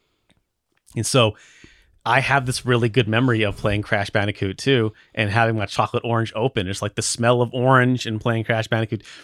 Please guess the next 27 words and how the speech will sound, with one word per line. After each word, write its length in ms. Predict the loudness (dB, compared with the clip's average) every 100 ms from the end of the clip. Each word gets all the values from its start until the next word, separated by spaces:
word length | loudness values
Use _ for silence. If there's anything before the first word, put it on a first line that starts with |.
| 4
which 360 | 4 4 -10 -12 _ _ _ _ _ _ 0
I'm 120 | 2
not 100 | 2
a 40 |
huge 320 | 2 0 -2 -2
Crash 240 | -4 -2
Bandicoot 500 | 0 0 2 0 0
fan. 400 | -4 -2 0 0
I 60 | 0
haven't 300 | 2 2 2
really 180 | 0 0
kept 240 | -2 -6
up 120 | -4 -6
with 100 | -6
the 60 |
series, 340 | -4 -2 0 -2
and 80 | -2
I 60 |
really 260 | -2 -2 0
did 240 | -2 -4
bounce 260 | -4 -4 -4
off 160 | -6 -6
of 80 |
after 180 | -8 -6
the 120 | -8
third 200 | -6 -6
one. 220 | -2 -4